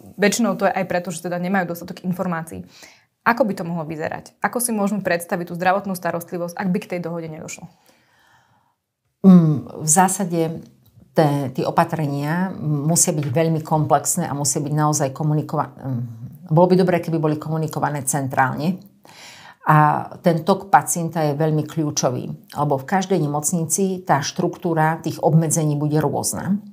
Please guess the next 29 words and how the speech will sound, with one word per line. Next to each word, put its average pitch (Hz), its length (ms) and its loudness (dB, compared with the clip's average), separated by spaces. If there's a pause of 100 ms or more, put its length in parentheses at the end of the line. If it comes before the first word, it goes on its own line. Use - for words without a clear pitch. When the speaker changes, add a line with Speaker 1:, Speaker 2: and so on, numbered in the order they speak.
Speaker 2:
A - 80 -12
samozrejme 165 640 2
sa 156 160 -6
to 165 80 -6
dotkne 156 480 -2
aj - 80 -14
ambulantnej 156 640 2
sféry, 139 400 2
presne 139 400 -4
ako 151 80 -4
ste - 160 -4
povedali. 156 640 -4 (480)
Ale 160 240 6
toto 202 240 2
budeme 165 320 0
musieť 156 400 -2
koordinovať 156 1040 2
spolu 170 400 2
s 147 160 0
V 156 160 4
U 151 160 -6
C, 160 480 2 (320)
ktorá 165 240 8
vlastne, 156 800 2
mm, 143 480 -4
istým 180 240 2
spôsobom 160 480 -2
zastrešuje 151 720 0
tie 135 100 -2